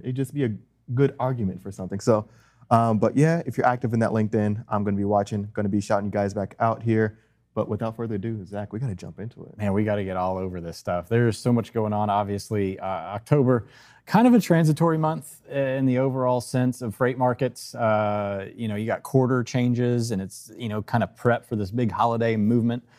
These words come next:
Speaker 2: if you will. Um, but supply chains have been pretty much <laughs> going haywire for the last year straight, and that hasn't changed. Now, something that I think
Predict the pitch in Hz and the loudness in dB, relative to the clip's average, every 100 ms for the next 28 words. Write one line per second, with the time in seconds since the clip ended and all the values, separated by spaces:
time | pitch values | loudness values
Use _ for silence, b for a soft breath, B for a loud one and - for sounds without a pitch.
0 | b b b 135 127 123 120 117 117 - | b b b 4 6 6 4 2 -2 0
1 | 123 113 113 110 104 92 _ _ - _ | 2 4 4 4 4 0 _ _ -20 _
2 | - 110 123 - - 117 131 131 127 127 | 2 4 4 0 -2 0 4 2 4 2
3 | 113 107 113 110 107 107 107 _ - 123 | 2 2 2 2 0 -2 -8 _ -2 2
4 | 107 98 98 - - - _ _ _ - | 2 2 -2 -10 -20 -20 _ _ _ 2
5 | 143 - 208 - - 139 135 135 113 170 | 2 2 -2 -4 -4 4 4 6 2 4
6 | 147 104 101 101 b b b 151 131 123 | 4 4 0 -4 b b b 4 4 4
7 | 117 110 - 87 98 113 117 82 82 - | 2 0 -8 -6 2 4 4 2 -6 -14
8 | - - - 101 101 101 87 - 101 101 | -16 -10 -2 0 2 0 -2 -6 -4 -4
9 | 98 104 120 113 110 101 - 110 95 92 | -4 0 2 2 0 -2 -4 0 0 2
10 | 113 110 - 185 196 190 143 - 107 117 | 0 2 2 0 0 -2 -2 -4 -12 -10
11 | 131 127 | -6 -6